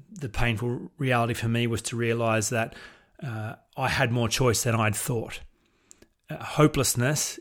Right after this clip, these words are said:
is a direct result of living with the illusion of no choice.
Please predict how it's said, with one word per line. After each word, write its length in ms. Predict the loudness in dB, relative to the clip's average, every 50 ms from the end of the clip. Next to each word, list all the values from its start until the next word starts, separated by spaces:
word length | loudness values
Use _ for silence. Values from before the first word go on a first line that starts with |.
| -8
is 120 | -6 -4 -4
a 60 | -2
direct 560 | 0 0 0 0 2 4 4 4 2 0 -2
result 400 | -2 -2 0 2 2 2 2 0
of 80 | -2 0
living 300 | 0 2 2 2 0 -2
with 100 | -2 -2
the 80 | -2
illusion 380 | -2 -2 0 0 0 0 0 0
of 80 | 0
no 180 | 0 2 0 0
choice. 400 | 0 2 2 2 2 0 -4 -8